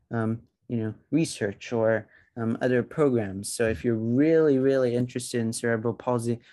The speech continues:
well, then just, like, start watching some videos on, on research that's being conducted or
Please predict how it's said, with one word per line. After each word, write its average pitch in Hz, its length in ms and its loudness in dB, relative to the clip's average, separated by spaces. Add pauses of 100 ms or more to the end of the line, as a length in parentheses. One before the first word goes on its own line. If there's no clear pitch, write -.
(140)
well, 175 100 0
then 190 160 2
just, 208 300 0
like, 202 180 2
start 151 300 -2
watching 135 480 0
some 135 500 0
videos 123 500 2
on, 120 280 4
on 120 240 2
research 131 480 0
that's 117 180 -4
being 120 240 0
conducted 120 580 0
or 107 280 -2